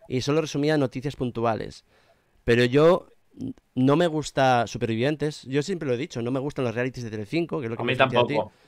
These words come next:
Speaker 1: A
Speaker 2: A mí
Speaker 1: ti te encanta
Speaker 2: Superviviente
Speaker 1: Gran
Speaker 2: tampoco.
Speaker 1: Hermano y todas estas cosas.
Speaker 2: Los
Speaker 1: Pero
Speaker 2: Supervivientes no.
Speaker 1: Supervivientes no puedo con él. Porque para mí son cuatro personas ensuciadas ahí tiradas en la playa y que no aportan nada. Pero si sale una noticia, pues yo hablo de ella. Y yo no me gustaba Supervivientes.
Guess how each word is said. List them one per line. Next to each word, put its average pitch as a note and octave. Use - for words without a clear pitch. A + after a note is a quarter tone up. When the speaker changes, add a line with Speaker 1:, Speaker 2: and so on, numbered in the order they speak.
Speaker 1:
A G#2
Speaker 2:
A A#2
mí A#2+
Speaker 1:
ti A2+
te B2
encanta A#2
Speaker 2:
Superviviente -
Speaker 1:
Gran A2+
Speaker 2:
tampoco. A2+
Speaker 1:
Hermano C3+
y B2
todas B2+
estas -
cosas. A#2+
Speaker 2:
Los B2
Speaker 1:
Pero -
Speaker 2:
Supervivientes B2
no. A#2
Speaker 1:
Supervivientes C3
no D3+
puedo C#3
con A2
él. -
Porque -
para A2+
mí C#3+
son D3
cuatro D3+
personas A2+
ensuciadas C3
ahí B2+
tiradas B2
en B2
la A#2+
playa G3+
y -
que B2+
no C3
aportan A#2
nada. G2
Pero A2
si G#2+
sale B2
una B2+
noticia, C3
pues G#2+
yo A2+
hablo A2+
de A2
ella. -
Y G#2
yo D#3
no B2
me C#3+
gustaba C#3+
Supervivientes. D#3+